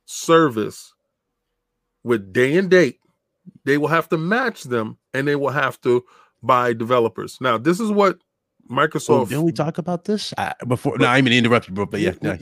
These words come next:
Speaker 1: but
Speaker 2: we
Speaker 1: this
Speaker 2: talked
Speaker 1: is what
Speaker 2: about that, yeah.
Speaker 1: Microsoft did. This is the distinct difference with the ZeniMax deal. And I, I, I was analyzing the
Speaker 2: Yeah.
Speaker 1: deal, and I'm analyzing everything that they did before. Before, they purchased individu-, individual developers that they can
Speaker 2: Mm-hmm.
Speaker 1: manage, right?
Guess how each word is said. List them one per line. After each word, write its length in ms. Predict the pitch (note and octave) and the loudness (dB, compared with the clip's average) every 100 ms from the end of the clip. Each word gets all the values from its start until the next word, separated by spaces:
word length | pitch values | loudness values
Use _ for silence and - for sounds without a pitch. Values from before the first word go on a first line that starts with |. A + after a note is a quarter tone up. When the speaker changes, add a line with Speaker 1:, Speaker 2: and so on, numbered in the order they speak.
| A#2+ | -4
Speaker 1:
but 80 | C3 | -4
Speaker 2:
we 100 | B2+ | 2
Speaker 1:
this 180 | F#3+ | 2
Speaker 2:
talked 0 | |
Speaker 1:
is 80 | A#3 | 4
what 180 | G#3 G3+ | 2 4
Speaker 2:
about 20 | |
that, 160 | E3+ F3 | 4 2
yeah. 120 | E3 | 2
Speaker 1:
Microsoft 260 | - C#3+ B2 | 2 2 2
did. 220 | C#3 A2+ | 0 2
This 140 | D#3 G3+ | 0 0
is 120 | F3+ | -2
the 100 | E3+ | -2
distinct 600 | C3 D#3+ - F3+ F#3 - - - G2+ | 2 0 2 -2 -2 -4 -18 -20 -2
difference 580 | A2+ F3+ - B2 - - - _ _ _ - | 4 4 2 -4 -4 -14 -20 _ _ _ -2
with 160 | C3+ | 0
the 80 | C#3 | 2
ZeniMax 580 | B2 D3+ F3 C#3 A2+ G2+ | 2 2 2 2 -2 -4
deal. 300 | A2 G#2 - | -4 -4 -8
And 140 | A2+ B2 | -6 -4
I, 60 | |
I, 160 | C3+ C3+ | -2 -2
I 140 | C3+ | 0
was 140 | D3+ D3 | 0 2
analyzing 520 | F3+ G#3 G#3 G#3+ G#3 | 2 4 4 2 2
the 80 | G#3 | 2
Speaker 2:
Yeah. 200 | D#3 C#3 | 2 2
Speaker 1:
deal, 80 | C#3 - | 0 -4
and 120 | B2 | -4
I'm 100 | B2 | -2
analyzing 580 | B2+ D3 E3 D#3+ D#3+ D#3+ | 0 0 2 2 0 0
everything 300 | D3 C#3+ D3+ | -2 -4 -6
that 120 | C3+ | -4
they 100 | C3+ B2+ - | -4 -6 -6
did 160 | B2 B2 | -6 -4
before. 340 | A#2 C3+ G#2 - - - | -4 -2 -2 -6 -18 -2
Before, 380 | C3 - G#3+ A3+ | 0 4 4 6
they 180 | E3+ F3 | 6 4
purchased 560 | F3 G3 F#3 D#3+ B2+ - | 2 -2 -2 -2 -6 -4
individu-, 580 | E3 F3+ D#3 E3 C#3+ C#3+ - | 0 0 2 -2 -4 -10 -4
individual 800 | D3+ F#3+ G#3 F#3 F#3+ D3+ C3+ C3 - - _ | -2 0 0 0 -2 -2 -4 -4 -10 -20 _
developers 800 | B2+ A#2 F3 F#3 D#3 A#2 A2 G#2+ | -2 2 4 2 2 0 0 -6
that 240 | A2 B2 A#2 - | -2 -2 0 0
they 180 | C#3 | -2
can 200 | E3+ D#3+ | 0 -2
Speaker 2:
Mm-hmm. 100 | C3 | -2
Speaker 1:
manage, 580 | C3 D#3 C#3+ G2 - - _ | -2 -2 -4 -6 -12 -20 _
right? 360 | G2 G#2 B2+ | -6 -2 -2